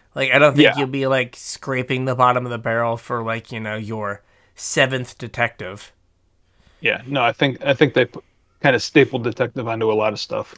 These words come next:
Speaker 1: And the, um,
Speaker 2: Everyone's on the case.
Speaker 1: the, <laughs> ooh. Look at that. Was, that was, that sounded, that sounded practiced, but I know it was off the cuff. It's very impressive.
Speaker 2: It was definitely off the cuff.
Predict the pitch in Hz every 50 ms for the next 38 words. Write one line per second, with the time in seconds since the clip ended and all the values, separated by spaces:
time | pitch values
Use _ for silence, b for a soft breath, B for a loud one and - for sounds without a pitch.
0 | _ _ _ 147 156 156 160 156 156 156 156 151 143 139 139 147 147 147 143 143
1 | 139 127 123 123 123 120 120 127 139 123 117 117 113 123 110 104 104 101 - 113
2 | 104 107 - - - - - _ _ 139 131 139 147 147 143 139 113 - - -
3 | - _ - 123 120 147 285 311 254 117 113 101 101 101 120 _ _ _ _ _
4 | _ _ _ _ _ _ _ _ _ _ _ _ - - 127 120 156 180 - 208
5 | - - 117 147 156 120 113 107 113 139 170 165 123 113 110 113 _ _ - 147
6 | 170 170 - - - - 175 170 175 170 180 180 160 170 175 156 151 - - 165
7 | 156 156 156 147 - - - 143 139 143 - - 196 196 - - _ - 127 113
8 | 113 117 123 127 131 123 123 117 127 120 123 - - - 120 - - 127 131 -
9 | - _ - - - 131 117 113 117 117 - 120 120 117 - 165 170 - _ 135
10 | 127 117 113 - _ - 127 120 - 135 123 120 120 120 120 117 110 - - 117
11 | - - 113 110 - - -